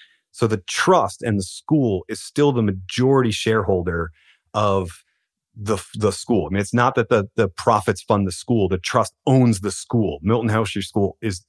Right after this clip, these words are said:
owns Hershey Foods. And so they could get into any industry they want at this point as a company. And there, there's a lot of different divisions now. They're in entertainment. They make a lot more than just chocolate, all of that sort of thing. So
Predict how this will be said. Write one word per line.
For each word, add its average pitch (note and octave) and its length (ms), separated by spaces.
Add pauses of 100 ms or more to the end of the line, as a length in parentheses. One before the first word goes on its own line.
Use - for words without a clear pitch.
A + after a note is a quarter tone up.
owns A2+ 460 (480)
Hershey A2 240
Foods. G#2 320
And A#2 120
so A#2 220 (240)
they C#3+ 220
could E3+ 200
get B2+ 200
into C#3 320
any C3 240
industry A#2 400
they F#2+ 100
want G2 380
at E2+ 100
this F2+ 160
point F#2 200
as F2 80
a F2+ 40
company. F2+ 380
And F#2 100
there, A2 180
there's G#2 220
a G2 40
lot F#2+ 220
of F#2 80
different F2 220
divisions D3+ 380
now. C#3+ 180
They're G#2 140
in F2+ 80
entertainment. C3 640
They G2+ 80
make F#2 160
a F2+ 60
lot G2+ 180
more A2+ 220
than G2+ 100
just F2 180
chocolate, A#2+ 480
all G#2+ 160
of G#2+ 80
that G2+ 180
sort G2 140
of E2 80
thing. E2 200
So F#2+ 240